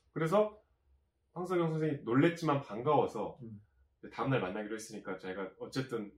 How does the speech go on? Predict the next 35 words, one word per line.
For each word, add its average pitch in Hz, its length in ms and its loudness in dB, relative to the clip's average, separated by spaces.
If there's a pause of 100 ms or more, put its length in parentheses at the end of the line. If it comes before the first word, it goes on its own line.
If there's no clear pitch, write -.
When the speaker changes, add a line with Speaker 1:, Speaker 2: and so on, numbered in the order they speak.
(160)
Speaker 1:
<clears throat> - 720 -8
내가 139 260 6
선배니까 160 520 0 (460)
뉴욕에서 147 580 8
술은 226 320 2 (200)
내가 120 220 8
사, 143 100 2 (280)
돈은 165 180 8
Speaker 2:
그래야지, 175 240 12
그래야지. 196 300 6
Speaker 1:
이문열이 190 220 8
훨씬 185 200 6
잘 147 140 6
벌지만. 135 500 8
Speaker 2:
그치, 190 140 2
그치, 143 220 -2
그치. - 320 -2 (100)
Speaker 1:
그래서 160 260 4 (560)
천 269 260 2
불인가를 202 380 8
어디서 - 240 6
껐대. - 440 0 (100)
Speaker 2:
음. 127 260 -6
어우. 143 440 2 (140)
Speaker 1:
그래서 139 240 2
이제 117 220 -2
가갖고 120 600 0 (640)
술을 - 380 -2
샀는데 143 540 6
Speaker 2:
거하게, 143 380 4
거하게 135 260 0
Speaker 1:
네, 110 120 4
Speaker 2:
샀네. 104 140 -4
Speaker 1:
거하게 117 260 2
샀는데 127 520 0